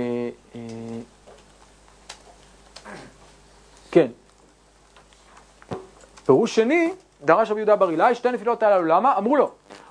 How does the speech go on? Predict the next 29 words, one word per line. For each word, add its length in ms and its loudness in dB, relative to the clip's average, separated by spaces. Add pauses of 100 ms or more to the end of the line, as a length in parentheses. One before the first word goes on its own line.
"ומה 280 6
זו 80 -4
משולה 320 2
לעפר 260 4
ומשולה 280 0
לכוכבים? 320 -4
כשהם 200 2
יורדים, 220 2
יורדים 280 2
עד 80 0
עפר, 220 2
כשהם 160 -4
עולים, 180 0
עולים 300 0
עד 80 0
לכוכבים." 500 0 (1200)
מה 100 8
פירוש? 440 0 (460)
כאן 180 4
לפי 220 -4
זה 100 -12
צריך 140 2
להגיד 240 4
שהמוקד 440 4
הוא 80 -4
לא 140 4
בעניין 640 2
של 140 -4
היהודים, 540 -4